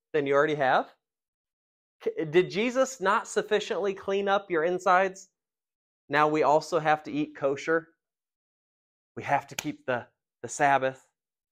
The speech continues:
We have to go to the temple in Jerusalem. We have to, you know, wear the certain garbs and,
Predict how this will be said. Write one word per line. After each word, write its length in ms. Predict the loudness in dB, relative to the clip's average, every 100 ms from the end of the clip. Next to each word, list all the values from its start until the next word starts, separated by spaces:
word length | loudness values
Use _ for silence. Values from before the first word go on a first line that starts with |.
| _ -6
We 80 |
have 160 | -4 -4
to 80 | -4
go 100 | -6
to 60 |
the 100 | -6
temple 440 | -8 -6 -6 -6 -6
in 120 | -6
Jerusalem. 720 | -4 -4 -4 -4 -4 -4 -8 _ _ _ -8
We 100 | -2
have 260 | 0 -2 -2
to, 440 | 2 4 4 2 -2
you 100 | 0
know, 140 | 0
wear 260 | 2 4 4
the 100 | 2
certain 340 | -2 -2 -2
garbs 580 | 2 6 6 6 2 -2
and, 140 | -8